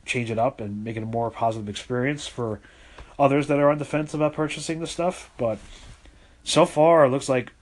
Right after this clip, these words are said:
very, very solid debuts for all three of these franchises. Uh, it's a great time to be a gamer. I mean, I complain that we have too much stuff this year, of course. <laughs> You've, you've heard me say that a lot.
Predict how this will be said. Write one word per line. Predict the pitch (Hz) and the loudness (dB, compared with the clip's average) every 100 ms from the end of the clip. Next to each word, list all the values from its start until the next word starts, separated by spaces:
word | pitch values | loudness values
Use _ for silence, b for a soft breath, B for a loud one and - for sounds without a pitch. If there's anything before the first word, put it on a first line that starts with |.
| _ | _
very, | 160 117 131 156 143 | -12 0 2 4 2
very | 127 139 135 127 120 107 - | 0 0 2 0 -2 -6 -14
solid | - - 127 139 123 | -12 -2 2 2 2
debuts | 123 120 120 123 120 107 | -6 -4 0 0 -2 -6
for | - 120 117 110 - | -8 -6 -4 -6 -10
all | - 127 127 | -4 -2 -2
three | - 131 | -2 -4
of | 123 | -2
these | 110 | -4
franchises. | - 123 120 110 104 101 101 98 - b b b b b b - | -6 -4 -4 -6 -6 -6 -8 -8 -12 b b b b b b -8
Uh, | 107 104 107 | -4 -4 -4
it's | 139 | -2
a | |
great | 131 151 127 _ _ _ | 2 0 0 _ _ _
time | 143 131 | 0 0
to | 123 | 0
be | 120 | -4
a | |
gamer. | 113 110 110 104 101 107 | -4 -6 -8 -8 -10 -10
I | 113 | -12
mean, | 113 110 107 - _ - - _ _ _ _ _ _ B B B B B B B B _ _ | -10 -8 -10 -14 _ -20 -20 _ _ _ _ _ _ B B B B B B B B _ _
I | 147 | -2
complain | 156 156 175 170 | 0 2 2 4
that | 147 | 4
we | 147 | 4
have | 139 - | 2 0
too | 160 | -2
much | 180 185 | 0 0
stuff | 202 185 | 0 0
this | 202 180 | -2 -2
year, | 196 | -2
of | 190 | 0
course. | 190 196 - | 0 -2 -2
<laughs> | |
You've, | 127 - 127 - | -2 -2 -4 -4
you've | 143 | -2
heard | 143 147 | 0 0
me | 135 | 0
say | 147 | -2
that | 135 127 | -2 -2
a | |
lot. | 113 120 156 | -2 -4 -4